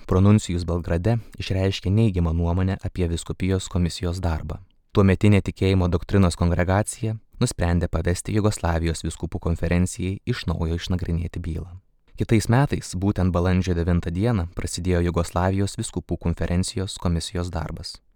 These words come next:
kuris tęsėsi iki tūkstantis devyni šimtai devyniasdešimt pirmųjų metų balandžio mėnesio. To mėnesio dešimtą dieną buvo paskelbta galutinė Jugoslavijos vyskupų konferencijos komisijos ataskaita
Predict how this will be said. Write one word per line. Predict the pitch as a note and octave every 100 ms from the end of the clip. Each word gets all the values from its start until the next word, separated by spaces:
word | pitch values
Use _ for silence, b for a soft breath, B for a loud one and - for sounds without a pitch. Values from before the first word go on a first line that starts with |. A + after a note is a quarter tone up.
| b -
kuris | F2+ -
tęsėsi | F2+ F#2 - - - -
iki | -
tūkstantis | - A2 - A#2+ C3 B2+
devyni | B2 B2+
šimtai | B2+ A2+ - F#2 G#2 A2+
devyniasdešimt | F2 F#2 F2+ E2+ - F2
pirmųjų | F#2 E2 D#2+ D#2+
metų | E2+ F#2+ G#2+ b
balandžio | F#2 E2+ F2 F#2
mėnesio. | E2+ E2 F2 - - _ _ _ -
To | F#2
mėnesio | F#2 F#2 F2+ F#2
dešimtą | E2+ - F#2+ E2+
dieną | F2+ A#2+ G#2+ E2 F#2+
buvo | F#2+ F2+
paskelbta | F2 E2+ - F2 -
galutinė | G#2 A#2 B2+ - F2 F#2 G2+
Jugoslavijos | G2 F#2+ - E2+ F2 F2 -
vyskupų | F2 - - F2
konferencijos | E2+ F2 E2 F2+ F#2+ G#2 G2 - -
komisijos | G2 E2 - F#2 -
ataskaita | G2 F2 - F2 -